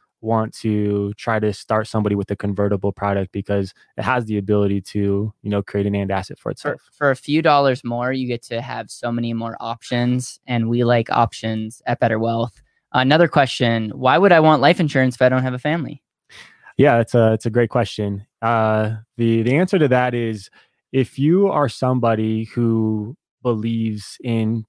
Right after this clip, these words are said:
Speaker 1: the power of overfunded whole life insurance and the and asset,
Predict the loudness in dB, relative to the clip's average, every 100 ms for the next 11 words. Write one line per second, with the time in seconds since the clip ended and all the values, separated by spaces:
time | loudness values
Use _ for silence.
0 | -10 -6 -2 2 2 0 0 -2 -2 -2
1 | 0 0 0 -2 -4 -4 -4 -4 -4 -2
2 | -2 -4 -4 -6 -6